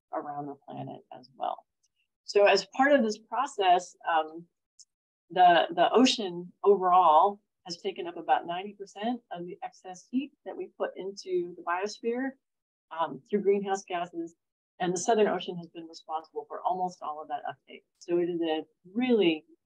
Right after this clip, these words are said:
important buffer for, um, climate change. Oops, sorry. And then one more thing that I'm gonna bring up, um, because this is sort of near and dear to all of our hearts here in Hawaii, and that's tourism.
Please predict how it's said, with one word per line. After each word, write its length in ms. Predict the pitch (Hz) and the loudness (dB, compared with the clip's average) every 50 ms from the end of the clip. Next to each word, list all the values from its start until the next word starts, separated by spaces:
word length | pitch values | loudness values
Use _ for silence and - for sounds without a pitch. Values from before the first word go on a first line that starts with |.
| _ | _
important 480 | - 165 170 - 170 165 - 165 160 143 | -16 -16 -10 -6 -6 -6 -6 -6 -8 -6
buffer 460 | 147 131 127 - 135 131 127 127 - _ _ _ _ _ _ - | -6 -8 -8 -8 -14 -16 -16 -16 -20 _ _ _ _ _ _ -12
for, 380 | 151 143 135 131 131 123 - _ - | -6 -6 -4 -4 -4 -6 -8 _ -14
um, 320 | 127 135 131 131 135 135 - _ _ _ _ _ _ _ - | -10 -8 -8 -8 -8 -10 -18 _ _ _ _ _ _ _ -2
climate 260 | 190 180 151 - 139 | -2 -2 -2 -2 -10
change. 240 | - - - - _ _ _ _ _ _ _ _ _ _ _ _ _ _ _ _ _ _ _ - | -16 -18 -20 -20 _ _ _ _ _ _ _ _ _ _ _ _ _ _ _ _ _ _ _ -8
Oops, 220 | 190 202 202 - - | -8 -8 -8 -8 -6
sorry. 240 | - 143 143 156 | -4 -2 -2 -2
And 100 | 175 202 | -2 2
then 120 | 240 247 247 | 4 4 6
one 120 | 262 285 | 6 6
more 160 | 302 285 262 | 6 6 4
thing 320 | 247 - 202 185 180 185 180 _ _ _ _ _ _ _ _ _ _ - | 2 2 -2 -2 -2 -6 -10 _ _ _ _ _ _ _ _ _ _ 0
that 80 | 196 | 0
I'm 140 | 196 196 190 | 2 2 0
gonna 260 | 190 196 190 185 185 | 0 0 0 0 0
bring 240 | 170 185 185 180 180 | 0 0 0 2 4
up, 200 | 180 175 165 165 165 - 180 175 | 4 4 4 2 -2 0 4 4
um, 140 | 175 170 165 135 | 4 4 2 -6
because 280 | - - - - 392 | -14 -8 -4 -2 -2
this 180 | 370 392 392 - | -2 -2 -2 0
is 300 | 381 359 359 349 - - | -2 -2 -2 -4 -10 -16
sort 140 | - - 170 | -16 -16 -10
of 80 | 165 | -4
near 200 | 185 202 214 214 | 0 4 4 4
and 100 | 196 180 | 4 2
dear 200 | 170 185 190 185 | -2 -6 -6 -6
to 60 | 170 - | -6 -4
all 180 | - 170 175 | -2 -2 -2
of 80 | 185 180 | -2 0
our 160 | 170 156 160 - | 0 -2 -2 -2
hearts 240 | 165 156 156 156 - | -4 -6 -6 -6 -8
here 160 | - - 143 | -16 -18 -18
in 60 | 147 - | -18 -14
Hawaii, 400 | - 185 202 208 208 208 220 214 | -12 -6 -4 -2 0 0 2 0
and 80 | 196 170 | 0 -2
that's 240 | 160 - - - _ _ - | -4 -12 -18 -20 _ _ -6
tourism. 600 | - 196 202 208 214 220 220 233 233 240 247 254 | -2 0 0 0 0 -2 -2 -2 -2 -2 -4 -6